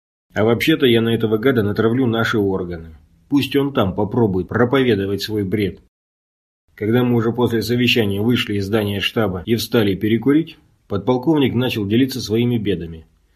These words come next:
В первую очередь он жаловался на снабженцев и госплан. Оказывается, вооружение в его артиллерийские полки поступило в очень ограниченных количествах.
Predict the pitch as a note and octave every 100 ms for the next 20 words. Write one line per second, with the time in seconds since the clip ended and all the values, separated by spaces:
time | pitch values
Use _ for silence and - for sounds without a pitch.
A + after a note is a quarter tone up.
0 | _ _ _ _ _ C#3+ D#3 C3 A#2+ A#2
1 | D#3+ D#3+ A2 F2+ A#2 A2+ F#2+ C#3 D3 C#3
2 | C3 G#2 G2+ G#2+ F#2+ F2+ C3+ C3+ A#2+ -
3 | A2 G2 B2 A#2+ - F2+ E2 D#2 _ _
4 | _ _ _ _ _ _ _ _ _ A#2
5 | A#2+ D#3+ B2 G2 F#2+ F2+ - F#2 F#2 B2+
6 | D3 D3+ D#3 C3+ A#2 A2+ C3 B2 A2+ B2
7 | B2 C3+ A#2+ - A2 G2 A2+ A#2 F3+ F3
8 | G#2+ A#2+ A#2 C3 G#2 G2 D3+ D3 C#3+ B2
9 | G#2 A2 B2 B2+ C3 B2 - B2 G#2 G2
10 | - F2+ -